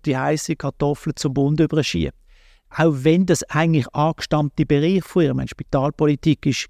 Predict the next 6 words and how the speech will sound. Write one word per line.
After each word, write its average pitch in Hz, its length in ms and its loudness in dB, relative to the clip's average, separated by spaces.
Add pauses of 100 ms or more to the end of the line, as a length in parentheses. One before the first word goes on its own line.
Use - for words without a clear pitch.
klarer 143 460 0
Fall 156 420 0 (440)
von 139 360 0 (140)
Kantons-, 156 600 0 (100)
ähm, 170 520 0 (220)
Kompetenz, 165 760 -2